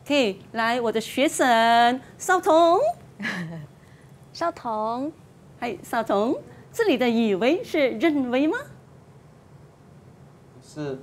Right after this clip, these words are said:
Speaker 1: 是还是不是？
Speaker 3: 不是。
Speaker 1: 不是，不是的话，它是什么？
Speaker 3: 嗯。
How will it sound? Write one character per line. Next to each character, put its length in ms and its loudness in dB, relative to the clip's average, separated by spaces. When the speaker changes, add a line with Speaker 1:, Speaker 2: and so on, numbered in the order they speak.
Speaker 1:
是 240 -2
还 140 -2
是 100 -2
不 160 -4
是？ 320 2
Speaker 3:
不 140 2
是。 480 2
Speaker 1:
不 180 0
是， 440 2
不 120 2
是 160 2
的 100 0
话， 180 -4
它 100 0
是 100 -6
什 300 -2
么？ 320 0
Speaker 3:
嗯。 600 -8